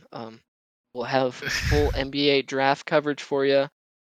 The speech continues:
Speaker 1: um, recapping it all. Then we'll have some baseball stuff we're gonna talk about and a bunch more. But to get us started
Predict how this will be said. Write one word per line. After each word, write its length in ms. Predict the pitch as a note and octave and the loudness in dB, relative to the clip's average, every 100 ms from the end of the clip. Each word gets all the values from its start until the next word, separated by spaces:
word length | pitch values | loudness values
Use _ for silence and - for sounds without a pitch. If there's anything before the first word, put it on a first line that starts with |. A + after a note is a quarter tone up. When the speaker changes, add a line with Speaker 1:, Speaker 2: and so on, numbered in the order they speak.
| _ _ _ - | _ _ _ -8
Speaker 1:
um, 200 | B2 A#2 | -6 -4
recapping 440 | C3+ C3+ C#3 C3 B2+ | -6 0 0 0 -2
it 80 | B2 | 2
all. 160 | B2+ | 2
Then 80 | B2+ | 2
we'll 80 | C#3 | 0
have 200 | D3+ F3 | 0 0
some 160 | - F#3+ | 0 -2
baseball 540 | E3+ A#3+ C4+ A#3+ B3 | 0 0 0 0 -2
stuff 280 | B3 A#3+ A#3+ | 0 0 0
we're 100 | A#3+ | 0
gonna 160 | A#3+ A#3+ | 0 0
talk 300 | A#3+ A3 A3 | 0 0 0
about 360 | A3 G#3+ G#3+ - _ _ _ _ _ - | 0 0 0 -6 _ _ _ _ _ -14
and 180 | C#3+ G2 | -12 -8
a 100 | C3 | -8
bunch 520 | - C#3+ C#3+ - - | 2 2 2 -2 -8
more. 400 | C3 C#3+ C#3 C3 | -2 2 2 2
But 260 | C#3+ - | 2 0
to 140 | - B2 | 0 -4
get 320 | A#2+ D#3+ G3 - | 2 2 2 0
us 180 | D#3 D3+ | 0 2
started 840 | - - - D#3 F3 C#3+ A#2+ B2 | 0 -2 0 2 2 0 -6 -10